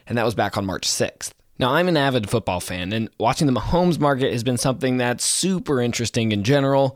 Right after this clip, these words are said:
His value is going absolutely to the moon leading up to the Super Bowl, and when Brady put on another show and won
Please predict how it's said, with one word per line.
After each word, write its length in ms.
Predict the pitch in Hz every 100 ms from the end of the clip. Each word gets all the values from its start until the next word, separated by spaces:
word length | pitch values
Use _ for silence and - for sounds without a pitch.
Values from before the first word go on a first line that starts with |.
| - _
His 200 | - 135
value 260 | 135 139 131
is 80 | 117
going 240 | 127 123
absolutely 480 | 120 131 139 127 117
to 160 | -
the 80 | 107
moon 400 | 104 127 139 135
leading 240 | 123 120 117
up 100 | -
to 100 | 107
the 100 | 101
Super 280 | - 139 135
Bowl, 360 | 135 131 120 - - -
and 100 | 113
when 200 | 110 110
Brady 340 | 127 135 131
put 180 | - 107
on 140 | 104
another 300 | 104 104 104
show 440 | 104 160 156 151 147
and 220 | 107 110
won 320 | 113 113 113